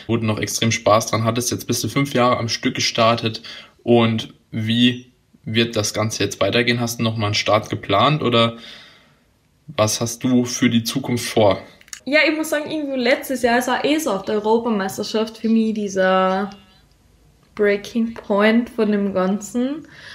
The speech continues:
Speaker 1: Mhm.
Speaker 2: wo ich irgendwo gemerkt hab,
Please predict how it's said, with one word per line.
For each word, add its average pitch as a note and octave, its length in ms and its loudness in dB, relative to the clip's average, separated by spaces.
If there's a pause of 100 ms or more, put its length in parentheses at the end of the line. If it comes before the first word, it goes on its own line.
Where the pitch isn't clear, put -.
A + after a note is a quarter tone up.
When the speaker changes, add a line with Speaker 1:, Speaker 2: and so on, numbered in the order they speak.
(180)
Speaker 1:
Mhm. A2+ 320 4 (340)
Speaker 2:
wo A#3 220 6
ich C#4 120 2
irgendwo A#3+ 340 0
gemerkt G#3+ 580 0
hab, D4+ 420 0